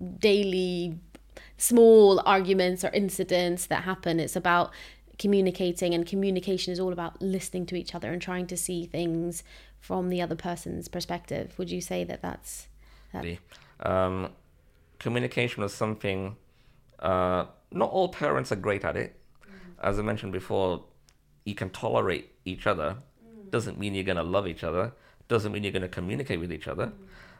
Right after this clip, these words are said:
Speaker 1: Mm.
Speaker 2: Um, so people, uh, have to understand, why is my husband or wife not communicating? Why?
Speaker 1: Mm.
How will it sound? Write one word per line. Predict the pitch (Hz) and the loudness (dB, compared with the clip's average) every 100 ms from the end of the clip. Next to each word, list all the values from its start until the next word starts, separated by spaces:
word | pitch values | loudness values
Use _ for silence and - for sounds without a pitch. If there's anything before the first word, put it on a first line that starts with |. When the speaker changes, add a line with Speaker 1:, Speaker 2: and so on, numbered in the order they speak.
| - | -4
Speaker 1:
Mm. | 95 | 2
Speaker 2:
Um, | 95 95 95 92 - - - - - - - - - - - - - | 4 4 0 -4 -10 -20 -20 -14 -12 -12 -14 -20 -16 -16 -16 -18 -10
so | - 107 104 101 - - _ - - - - _ _ _ _ _ | 2 4 4 2 -4 -20 _ -20 -20 -20 -20 _ _ _ _ _
people, | - 127 123 113 - | -8 -2 0 0 0
uh, | 80 98 95 92 | 4 6 6 2
have | - 117 - | 0 -4 -2
to | 104 | -2
understand, | 95 - 98 92 87 - | -2 -4 -4 -2 -4 -10
why | - 95 107 123 113 92 | -10 -2 0 2 0 -2
is | 92 95 | -4 -4
my | 95 90 90 87 - - - - | -2 0 0 -2 -6 -14 -20 -12
husband | 95 95 90 | -8 -6 -6
or | 80 | -4
wife | 87 87 | -4 -4
not | 98 101 | -4 -6
communicating? | - 90 90 87 78 71 - - - | -6 -8 -6 -8 -10 -12 -18 -20 -18
Why? | - 87 | -8 -6
Speaker 1:
Mm. | 69 | -6